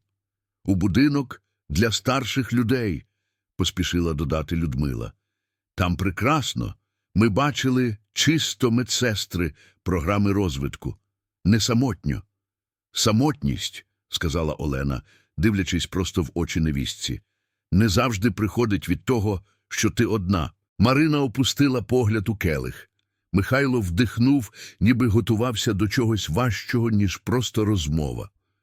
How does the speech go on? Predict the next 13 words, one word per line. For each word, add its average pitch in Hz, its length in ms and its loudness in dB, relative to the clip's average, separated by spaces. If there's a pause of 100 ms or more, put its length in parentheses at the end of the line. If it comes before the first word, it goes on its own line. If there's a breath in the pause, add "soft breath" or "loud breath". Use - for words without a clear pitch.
(580)
«Мамо, 104 520 2 (320)
ми 110 140 6
робимо 123 400 2
це 123 200 0
з - 100 -4
турботи». 104 760 0 (880)
«Турбота?» 120 580 2 (480)
ледь 117 200 2
посміхнулася 104 760 0
вона. 73 340 -4 (640)
«Коли 151 220 4
хтось - 260 0
турбується, 127 840 0